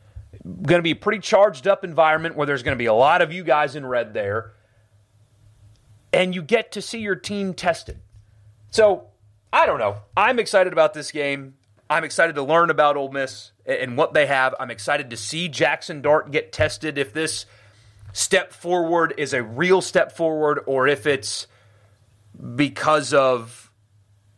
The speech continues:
opponent last week, all that stuff. But we'll get into more of this in a second. I'm, I'm gonna get a bit repetitive here because I've got three keys for the game. If Ole Miss is gonna beat Tulane, here are the three most important things, in my opinion,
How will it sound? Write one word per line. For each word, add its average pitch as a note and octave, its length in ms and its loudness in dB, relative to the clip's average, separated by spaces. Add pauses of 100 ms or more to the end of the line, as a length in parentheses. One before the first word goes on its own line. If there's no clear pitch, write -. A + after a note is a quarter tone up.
(260)
opponent D#3 460 2
last D3 300 0
week, C3+ 200 -8
all C3 140 6
that B2+ 140 2
stuff. G#2 200 -2
But E3 100 0
we'll G#3 120 6
get C#4+ 160 2
into B3 160 0
more G#3+ 260 6
of C#3 100 0
this B2+ 200 -6
in C#3+ 80 -8
a A#2+ 40 -10
second. A#2 340 0
I'm, G#2 160 -8
I'm A#2+ 160 -6
gonna C#3+ 180 -4
get B2+ 160 0
a G2+ 40 4
bit G#2 200 -2
repetitive A2 440 -2
here G#2 160 2
because B2 340 -2
I've C3 100 0
got C#3 200 -2
three A3 260 -2
keys E3+ 460 -4
for F3 300 2
the G3+ 100 0
game. C#3 480 0 (360)
If E3+ 160 2
Ole G3 120 2
Miss F#3+ 180 0
is D#3+ 100 -10
gonna A3+ 180 0
beat D3+ 200 -4
Tulane, C3+ 360 0
here D3 220 0
are D#3 40 0
the C3 100 2
three D3 320 -2
most D#3 300 0
important C3 460 -2
things, A#2+ 400 -2 (380)
in E3 200 -2
my D#3+ 160 2
opinion, A#2+ 600 -6